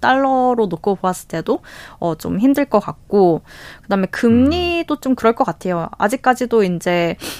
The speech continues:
Speaker 1: 어, 미국 연준 같은 경우에도 이제, 어, 조금 그 스탠스를 완화하긴 했지만은 여전히 이제 물가에 대해서 생각을 하고 있다 보니까
Speaker 2: 예.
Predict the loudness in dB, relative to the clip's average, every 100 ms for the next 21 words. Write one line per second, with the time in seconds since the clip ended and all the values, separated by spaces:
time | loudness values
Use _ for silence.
0 | -10 -4 -2 0 -2 -4 -6 -6 -2 0
1 | 2 2 0 0 0 0 0 2 2 0
2 | -2 -2 -2 -2 -4 -4 -4 -8 -14 -20
3 | -10 -8 -8 -6 -6 0 2 2 -2 -2
4 | -2 0 0 2 2 2 2 0 0 -2
5 | -4 -4 -2 -2 -2 -2 0 2 2 2
6 | -2 -4 -4 2 4 6 4 4 2 -2
7 | -4 -4 -4 -2 -2 0 0 0 -2 -2
8 | -4 -4 -6 -6 -4 0 2 2 -2 -6